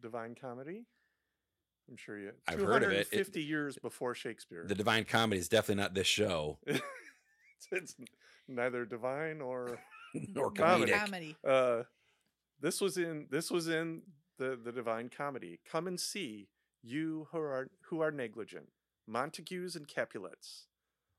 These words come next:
Speaker 1: Monaldi and Filipeschi."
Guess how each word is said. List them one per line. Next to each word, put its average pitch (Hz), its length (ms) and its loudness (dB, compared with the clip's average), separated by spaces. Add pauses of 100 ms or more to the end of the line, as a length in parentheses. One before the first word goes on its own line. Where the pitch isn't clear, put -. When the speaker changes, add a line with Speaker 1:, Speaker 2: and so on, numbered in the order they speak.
(100)
Speaker 1:
Monaldi 147 760 0
and 110 160 -8 (160)
Filipeschi." 117 1080 -8